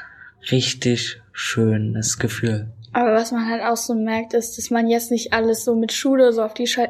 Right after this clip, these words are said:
Speaker 2: leichte Schulter nehmen sollte, weil jetzt wird's wirklich hart auf hart. Wir kommen in die achte Klasse, bereiten uns alle auf unser Praktikum vor, suchen alle uns ein Praktikum und in der neunten Klasse geht's dann schon los langsam mit unserem Praktikum.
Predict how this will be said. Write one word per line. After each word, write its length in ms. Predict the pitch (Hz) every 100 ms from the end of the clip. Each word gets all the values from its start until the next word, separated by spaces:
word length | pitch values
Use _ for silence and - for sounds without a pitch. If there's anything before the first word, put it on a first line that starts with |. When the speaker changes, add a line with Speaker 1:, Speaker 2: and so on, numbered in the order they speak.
| -
Speaker 2:
leichte 640 | 233 226 233 247 220 214
Schulter 460 | - - 277 302 240
nehmen 240 | 214 214
sollte, 360 | 214 214 247 254 - - - -
weil 140 | 233
jetzt 160 | 240 247
wird's 180 | 240
wirklich 320 | 247 240 - 247
hart 180 | 240
auf 200 | 226 220
hart. 180 | 254 262 262 - - -
Wir 300 | 262 240 233 -
kommen 260 | - 262 247
in 80 | 233
die 100 | 254
achte 280 | 240 233 240
Klasse, 520 | - 247 247 269 269 254
bereiten 340 | 226 226 233
uns 180 | 220 -
alle 220 | 240 254
auf 120 | 254
unser 200 | 233 226
Praktikum 640 | 226 262 262 269 254 247 233
vor, 260 | 262 247
suchen 360 | 233 277 262 262
alle 240 | 233 240
uns 100 | 233
ein 140 | - 226
Praktikum 600 | 254 - 262 269 277 302 - - -
und 180 | 254 240
in 100 | 240
der 80 |
neunten 420 | 233 233 247 247 247
Klasse 300 | 254 240 240
geht's 240 | 240 240
dann 160 | 233 220
schon 160 | 240
los 240 | 254 285 233
langsam 260 | 226 220
mit 180 | 220 -
unserem 280 | 233 226 226
Praktikum. 720 | - 254 - 247 - 254 254